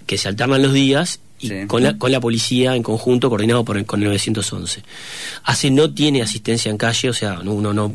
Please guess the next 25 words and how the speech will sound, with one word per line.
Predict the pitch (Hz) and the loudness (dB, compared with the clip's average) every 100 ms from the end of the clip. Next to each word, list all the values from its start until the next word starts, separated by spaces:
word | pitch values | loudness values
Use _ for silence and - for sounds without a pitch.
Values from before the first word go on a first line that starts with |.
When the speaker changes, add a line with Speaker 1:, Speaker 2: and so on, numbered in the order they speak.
| 113 | -4
Speaker 1:
no | 107 101 | -2 0
puede | 123 123 | 0 0
llamar | 110 113 | -2 -2
al | 113 | -4
hospital | 110 101 117 | -6 -6 -2
para | 113 | -2
que | 107 | -2
se | 110 | -2
haga | |
una | 113 | -2
ambulancia | 110 110 117 117 135 | 0 0 0 0 0
Speaker 2:
Ujú. | |
Speaker 1:
porque | 117 107 107 | -2 -2 0
no | 117 127 | 2 2
puede | 131 139 | 4 4
hacerlo, | 123 - 127 131 143 - - - - - 208 | 2 -2 2 4 4 2 -8 -12 -12 -4 -2
porque | 110 117 | 0 0
la | 107 | 0
gente | 104 117 120 | 2 2 2
es | 123 110 | 0 0
intrahospitalaria. | 127 110 104 101 98 95 95 - - - - - - - - - - - | -2 0 -2 -2 -4 -6 -8 -12 -18 -20 -16 -12 -10 -10 -10 -10 -14 -2
Muchas | 131 165 214 196 | 4 6 6 2
veces, | 147 160 190 165 - - - - - - - - - - - - - - - - - | 2 2 2 0 0 -8 -16 -20 -20 -20 -20 -20 -20 -20 -20 -20 -20 -20 -20 -18 -10
excepciones | 214 - 123 - 139 151 143 120 - - | -6 -4 -2 0 4 4 4 0 -2 -6
y, | 107 | -4